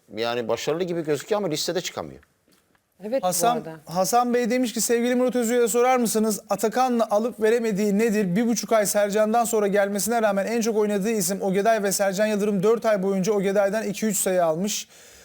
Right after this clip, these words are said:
Speaker 3: Son bir ay performans tablosunda Avatar Atakan en üstte. Kırmızılarda gibi bir istatistik de geliyor." Tabii ki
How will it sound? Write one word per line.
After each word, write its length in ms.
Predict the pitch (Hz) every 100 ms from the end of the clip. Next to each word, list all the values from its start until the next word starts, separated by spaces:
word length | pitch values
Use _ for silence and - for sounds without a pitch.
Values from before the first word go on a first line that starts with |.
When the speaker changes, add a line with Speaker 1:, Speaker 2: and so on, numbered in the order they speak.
| -
Speaker 3:
Son 540 | - - 208 226 226 196
bir 240 | 254 220
ay 180 | 226 226
performans 580 | 208 202 208 208 226 220
tablosunda 540 | 208 196 185 202 196 -
Avatar 440 | 185 220 220 214 202
Atakan 520 | 190 196 208 226 226 -
en 160 | 226 247
üstte. 580 | 226 - - - 151 - - _
Kırmızılarda 680 | - 175 185 170 185 196 196
gibi 280 | 226 208 220
bir 100 | 220
istatistik 560 | 214 - 208 175 - 214
de 80 | 202
geliyor." 360 | 170 165 196
Tabii 280 | 190 185 185
ki 240 | 196 202